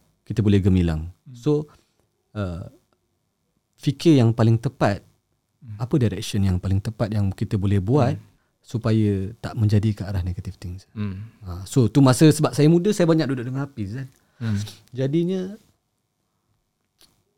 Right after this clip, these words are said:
Speaker 1: tak ada benda yang negatif sangat lah.
Speaker 2: Hmm.
Speaker 1: Which is my life pun, surrounding me, is my family.
Speaker 2: Hmm.
Speaker 1: And Hafiz Hamidun. Saya pun, macam saya cakap, saya introvert. Saya tak ada ramai kawan
Speaker 2: Hmm.
Speaker 1: dulu.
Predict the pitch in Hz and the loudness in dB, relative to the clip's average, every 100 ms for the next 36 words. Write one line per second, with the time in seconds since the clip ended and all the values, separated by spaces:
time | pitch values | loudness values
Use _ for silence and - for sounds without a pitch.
0 | _ 165 165 190 180 180 165 160 151 131 | _ -6 2 2 6 6 8 6 4 0
1 | - - - - 120 123 131 151 135 135 | -6 -20 -20 -12 -6 -2 -2 -2 -2 -2
2 | 113 107 95 104 113 143 - 110 113 143 | -4 -2 0 0 0 -2 -2 -2 0 0
3 | 143 160 156 156 - 127 131 143 151 151 | -2 -2 -4 -6 -8 -2 0 0 0 0
4 | 170 180 180 - _ _ _ - 90 92 | -2 -2 -6 -12 _ _ _ -14 -12 -6
5 | 139 180 131 120 104 101 _ _ _ 107 | -2 0 0 0 -4 -6 _ _ _ -4
6 | 110 117 104 117 147 127 120 117 _ 127 | -4 -2 -2 0 0 0 -2 -8 _ -8
7 | 131 151 147 127 165 175 - 120 147 135 | -2 -2 -2 -4 -6 -6 -6 0 0 2
8 | 139 127 104 123 120 117 120 117 131 135 | 0 0 -2 -4 0 0 0 2 2 2
9 | 135 95 | 2 -4